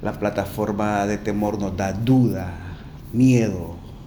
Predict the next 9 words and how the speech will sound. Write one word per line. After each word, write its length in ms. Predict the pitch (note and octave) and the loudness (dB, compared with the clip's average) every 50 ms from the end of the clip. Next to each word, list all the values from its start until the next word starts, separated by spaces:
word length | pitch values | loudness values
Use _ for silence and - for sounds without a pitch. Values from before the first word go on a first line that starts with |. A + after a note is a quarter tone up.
| - - | -16 -14
celo, 1000 | - - - - - - - C3 B2+ A#2+ A#2 A2+ G#2+ G#2 F#2+ F2+ F2+ F2+ - - - - - - A#2 | -12 -8 -8 -6 -6 -4 -2 0 0 2 2 0 0 0 -2 -4 -6 -8 -10 -12 -14 -14 -10 -4 -4
intranquilidad, 1080 | A#2 G#2 - G2+ G#2 G2+ F2+ - - G#2 F#2 G2 F#2+ F2+ G#2 G#2+ G#2+ G2+ F#2 F#2 - | -4 -2 -2 -2 -4 -4 -4 -4 -6 -4 -4 -4 -2 -2 0 0 0 0 -2 -4 -6
preocupación. 840 | - A2 G#2 - - G#2+ G2 - F2+ F2+ - - - G2 F#2 F2 F2 E2+ D#2+ - - - - - - - - - - - - - - - - - - - - - - - - - | -4 -4 -4 -4 -4 -6 -6 -4 -4 -6 -6 -6 -4 -4 -4 -4 -4 -6 -8 -10 -12 -14 -14 -14 -12 -12 -12 -12 -12 -12 -12 -12 -12 -12 -12 -12 -12 -12 -12 -12 -12 -10 -4 0
Y, 580 | A#2 A2+ A2 A2 G#2 G#2+ - A2+ A2+ G#2+ - | 2 2 2 2 0 -2 0 -2 0 -2 -2
y 0 | - | -2
entonces 460 | A#2+ A#2 - F#3 F3 - A3 F#3 F#3 - - - - - - - | -2 0 2 2 2 2 2 0 0 -2 -8 -12 -14 -10 -2 4
tenemos 380 | D3+ C3+ C#3 D#3 - - - | 6 6 8 8 6 4 2
que 160 | - - D3+ | 2 2 4
ver, 320 | D3+ D#3+ D#3+ E3+ E3+ - | 6 6 6 4 2 -2